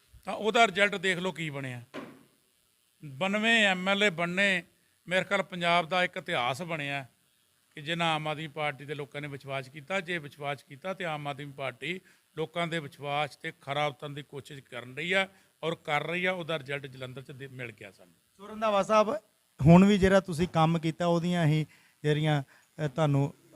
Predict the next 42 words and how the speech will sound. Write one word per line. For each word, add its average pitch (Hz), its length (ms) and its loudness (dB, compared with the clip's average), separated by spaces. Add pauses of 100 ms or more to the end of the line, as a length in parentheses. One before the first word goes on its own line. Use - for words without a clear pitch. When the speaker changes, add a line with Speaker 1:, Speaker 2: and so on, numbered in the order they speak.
(160)
Speaker 2:
ਅੱਗੋਂ 143 240 2
ਜਿਮਨੀ 143 360 2
ਚੋਣ 135 240 -2
ਦੇ 139 60 2
ਵਿੱਚ 135 220 0
ਜਿੱਤ 131 260 -2
ਪ੍ਰਾਪਤ 135 380 -4
ਹੋਈ 131 180 2
ਆ, 131 100 2 (280)
ਅੱਗੋਂ 208 260 8
ਵੀ 240 80 6
ਜਿਹੜੇ 208 220 8
ਰਹਿੰਦੇ 190 300 8
ਕੰਮ 175 280 6
ਨੇ 175 160 4 (280)
ਉਹ 208 120 8
ਵੀ 226 120 8
ਤੁਸੀਂ 185 320 2
ਇੱਦਾਂ 170 280 6
ਹੀ 175 320 4
ਮਨ 160 260 6
ਤੇਈ 170 220 0
ਨਾਲ 165 180 6
ਜਿੱਦਾਂ 156 260 4 (320)
ਸਾਰੇ 202 340 6
ਐਮ 170 180 6
ਐਲ 165 160 6
ਏ 170 60 6
ਜਿੱਦਾਂ 160 260 2
ਤੁਹਾਡੇ 156 220 4
ਵਰਕਰ 165 360 4
ਜਿਹੜੇ 160 200 0
ਕਰ 151 180 2
ਰਹੇ 143 80 0
ਨੇ 151 140 0 (260)
ਅੱਗੋਂ 175 200 4
ਵੀ 180 80 4
ਇੱਦਾਂ 160 220 4
ਕੰਮ 151 200 0
ਚੱਲਦੇ 135 280 0
ਰਹਿਣਗੇ 127 320 2
ਜੀ? 113 80 -18